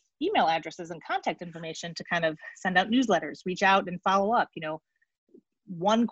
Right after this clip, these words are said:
one link to schedule an appointment, make it very easy for them, these sort of things, versus you need a referral, you need five people to say that your back is actually hurting you, and then you can come see us, right? So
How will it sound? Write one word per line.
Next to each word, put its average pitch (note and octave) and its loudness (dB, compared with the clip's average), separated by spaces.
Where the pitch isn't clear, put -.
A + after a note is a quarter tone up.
one A#3 6
link B3+ 2
to A3+ -8
schedule A3+ 2
an G#3+ 2
appointment, A#3 -4
make D#3+ -8
it F3+ -4
very G3+ 4
easy G#3 0
for E3 -10
them, D#3 -8
these G3 -2
sort F3 -2
of D#3 -6
things, D3+ -12
versus F3+ 2
you F#3 0
need F3 2
a E3+ 0
referral, C#4 6
you F#3 -2
need D#3+ -10
five A3 2
people A3 -8
to F#3 -8
say G3+ -4
that F#3 -6
your E3+ -18
back G3 -2
is - -8
actually A#3+ -2
hurting B3 -2
you, B3 -4
and F#3 -6
then A3+ 2
you A3+ -4
can F3+ -16
come E3 -14
see - -18
us, - -18
right? G3 -2
So G3+ -2